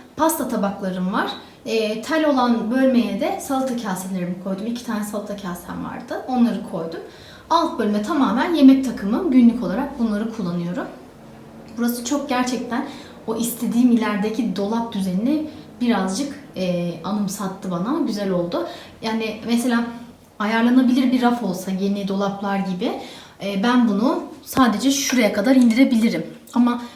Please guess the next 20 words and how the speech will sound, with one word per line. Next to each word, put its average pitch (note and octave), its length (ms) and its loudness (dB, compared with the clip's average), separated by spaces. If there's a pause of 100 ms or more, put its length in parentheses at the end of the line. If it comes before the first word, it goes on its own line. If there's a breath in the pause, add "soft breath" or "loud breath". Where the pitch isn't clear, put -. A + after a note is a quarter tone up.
(120 loud breath)
öyle B3 240 6
olmadığı A#3+ 360 8
için C#4 320 0
maalesef G#3+ 500 0 (400 loud breath)
bu A#3 80 0
şekilde F#3 380 0
kullanmak F#3 460 -4
durumundayım. F#3 460 0
Öyle A#3 220 8
olmuş A#3+ 300 6
olsaydı F#3+ 380 -2
zaten G#3 460 -4 (380 loud breath)
her B3+ 220 4
şeyi A#3+ 360 4
nizami G#3 380 4
bir G3+ 60 -4
şekilde A#3 300 -2
daha G#3 160 -4
güzel G3+ 320 -4
sıralayabilirdim. A3 880 -4